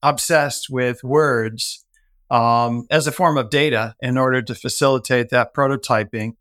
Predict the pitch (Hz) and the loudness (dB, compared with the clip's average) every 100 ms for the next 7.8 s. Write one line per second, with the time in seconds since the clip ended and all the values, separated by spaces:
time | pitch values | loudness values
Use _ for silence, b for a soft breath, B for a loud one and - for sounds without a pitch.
0 | _ _ _ _ _ 123 120 120 120 113 | _ _ _ _ _ 0 2 2 0 -4
1 | - _ _ _ _ _ 160 143 139 139 | -10 _ _ _ _ _ 2 4 2 0
2 | 131 - - _ _ _ - 170 170 - | -4 -8 -14 _ _ _ 2 2 2 0
3 | 165 147 - 190 156 156 143 147 151 165 | -2 -2 0 0 0 -2 -4 0 2 2
4 | 160 - - 147 - 156 147 143 135 139 | -2 -6 -4 -4 2 2 4 0 -2 -4
5 | 127 - 135 - 151 151 143 143 143 139 | -8 -4 -4 -2 0 2 2 0 0 0
6 | 135 139 135 127 - 135 135 131 127 131 | 0 -2 -2 -2 0 2 2 0 -2 -2
7 | 127 120 143 131 - 135 123 123 | -2 -2 -2 0 0 0 0 -6